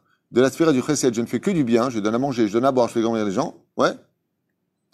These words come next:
Et maintenant, je fais la guerre, je viens de tuer. Problème, c'est anti-nature. Dieu lui dit, n'aie pas peur. C'est pas, n'aie pas peur de la guerre. N'aie pas peur de ce que t'es devenu.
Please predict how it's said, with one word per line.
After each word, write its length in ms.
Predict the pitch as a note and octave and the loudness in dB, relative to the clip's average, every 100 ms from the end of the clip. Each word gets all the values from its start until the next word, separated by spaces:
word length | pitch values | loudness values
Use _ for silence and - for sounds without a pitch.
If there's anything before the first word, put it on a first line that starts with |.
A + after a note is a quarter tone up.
| _ - | _ -4
Et 40 | B2 | 0
maintenant, 240 | D3+ G#3+ | 2 2
je 60 | - | 4
fais 80 | |
la 80 | E3+ | 4
guerre, 140 | E3 D3+ | 4 2
je 40 | |
viens 80 | D#3+ | 0
de 60 | |
tuer. 260 | - C3 - - _ _ - - - _ _ _ | 2 2 2 -6 _ _ -20 -20 -20 _ _ _
Problème, 420 | D3+ G3 A3+ G#2 - _ _ | 0 4 2 0 -8 _ _
c'est 160 | - C#3 | -4 0
anti-nature. 640 | C#3 F3+ F3 - C#3 - _ _ _ _ | 0 0 0 2 0 -2 _ _ _ _
Dieu 100 | D3 | 4
lui 140 | E3 D3+ | 4 4
dit, 100 | F#3 | 2
n'aie 80 | D#3+ | 2
pas 140 | C#3+ | 0
peur. 280 | G#2 - _ _ - - - _ _ - - - _ _ - | -2 -6 _ _ -20 -20 -20 _ _ -20 -20 -20 _ _ -8
C'est 160 | - | 0
pas, 140 | F3+ E3 | 2 2
n'aie 80 | |
pas 100 | B2+ | 2
peur 200 | C3+ C#3+ | 0 2
de 60 | B2 | 4
la 120 | C3+ | 4
guerre. 280 | E3+ D3 F2+ _ _ _ _ _ | 6 4 0 _ _ _ _ _
N'aie 140 | A#2 C#3 | -4 0
pas 140 | D#3+ | 0
peur 180 | F3+ F3 | 2 0
de 40 | |
ce 80 | C3 | -2
que 80 | D3 | -2
t'es 140 | C3+ | -2
devenu. 340 | A#2+ A2+ F2 | -2 -2 -4